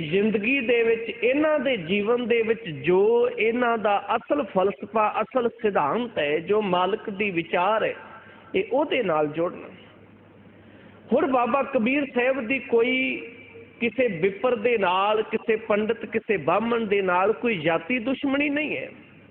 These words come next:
ਵੀ ਉਹਨਾਂ ਦਾ ਕੋਈ ਜਾਤੀ ਤੌਰ ਤੇ ਕਿਸੇ ਨੇ ਨੁਕਸਾਨ ਕੀਤਾ ਹੋਵੇ,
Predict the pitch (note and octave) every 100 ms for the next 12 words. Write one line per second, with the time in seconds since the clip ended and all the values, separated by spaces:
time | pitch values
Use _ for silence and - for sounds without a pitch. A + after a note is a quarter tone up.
0 | - - - - - - - - - -
1 | - - - - - - G#3+ G3+ A#3 C4
2 | C4+ B3+ B3+ B3 B3 E3+ F#3+ G3 - B3+
3 | B3 G#3+ A#3 A#3 A#3+ A3+ A#3 A3+ A#3 A3
4 | G3+ F#3 F3+ - F#3+ G#3+ G#3+ F#3+ F#3 -
5 | D#3 D3+ - -